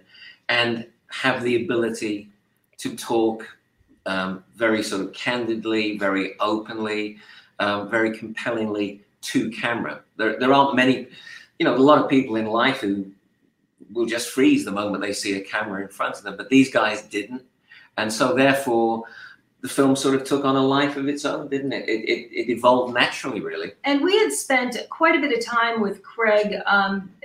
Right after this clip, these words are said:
Speaker 2: after he was sentenced, uh, in April, but before he went to jail in June. Um, we kind of embedded ourselves with him, uh, over, uh, two,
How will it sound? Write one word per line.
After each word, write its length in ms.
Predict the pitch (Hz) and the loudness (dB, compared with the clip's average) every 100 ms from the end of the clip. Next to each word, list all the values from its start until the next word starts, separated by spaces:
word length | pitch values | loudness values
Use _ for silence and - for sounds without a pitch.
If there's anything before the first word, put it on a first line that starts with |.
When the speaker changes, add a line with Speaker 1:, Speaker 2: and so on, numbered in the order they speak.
| - | 4
Speaker 2:
after 300 | 262 285 262 | 4 4 2
he 120 | 269 | 2
was 220 | 247 - | 0 -2
sentenced, 640 | 226 220 220 214 - - | -2 -2 -2 -4 -4 -2
uh, 380 | 185 185 185 - - | 4 6 4 2 -2
in 160 | 208 | 0
April, 360 | 220 220 208 196 | 0 0 0 0
but 160 | 196 196 | -4 -6
before 280 | 196 226 214 | -6 0 2
he 60 | |
went 180 | 214 202 | 2 0
to 60 | 202 | -4
jail 380 | - 208 202 190 | -6 -2 -2 -2
in 180 | 185 180 | -6 -10
June. 560 | 175 202 196 180 170 170 _ _ _ - | -10 -6 -4 -6 -12 -16 _ _ _ -2
Um, 560 | 190 190 190 190 - | 2 4 2 0 -4
we 120 | 214 | -4
kind 260 | 226 233 240 | -4 -2 2
of 100 | 220 | 2
embedded 420 | 214 208 220 233 | 2 2 2 2
ourselves 720 | 202 196 - - 190 190 185 - - | 2 0 -2 -4 -4 -6 -10 -12 -2
with 260 | 208 208 196 | 2 2 0
him, 540 | 196 185 175 190 - - _ - | -2 -2 -4 -6 -8 -18 _ 2
uh, 380 | 196 185 180 - - - - | 4 6 4 0 -8 -10 0
over, 720 | 220 220 214 202 202 - - | 4 4 4 4 2 0 -10
uh, 300 | - - - - _ - - _ _ | -14 -12 -12 -16 _ -20 -20 _ _
two, 500 | - 277 254 247 202 | 0 0 0 -4 -6